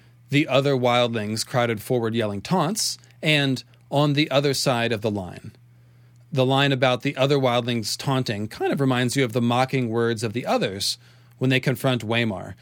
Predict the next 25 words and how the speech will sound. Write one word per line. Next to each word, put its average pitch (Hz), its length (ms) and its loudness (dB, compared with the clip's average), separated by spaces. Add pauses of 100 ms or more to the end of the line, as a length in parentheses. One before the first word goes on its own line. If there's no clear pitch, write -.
(160)
especially 170 420 0
since 139 300 -2
Jon 117 320 0
and 113 140 -2
Waymar 120 360 0
have 107 320 -6 (140)
so 139 460 0
many 110 200 -2
parallels, 104 720 -2 (520)
as 110 180 -2
me 123 140 2
and 113 100 0
Joe 120 160 2
Magician 117 400 0
and 107 100 -2
Gray 110 200 -2
Area 110 280 0
have 104 180 -4
all 101 140 -2
talked 101 300 -4
about 98 300 -6
a - 40 -12
bunch 101 220 -4
of - 40 -12
times. - 460 -8